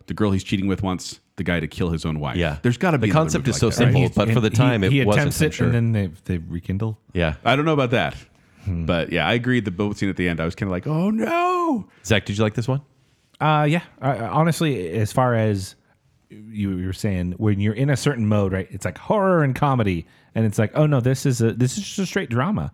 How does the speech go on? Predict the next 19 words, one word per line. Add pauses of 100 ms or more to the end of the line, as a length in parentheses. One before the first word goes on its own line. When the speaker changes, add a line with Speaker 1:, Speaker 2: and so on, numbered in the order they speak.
(200)
Speaker 3:
and
a
good
one
at
that." (400)
Um, (240)
I,
I
think
it's
interesting
that
I (380)
had
never
heard
of
it,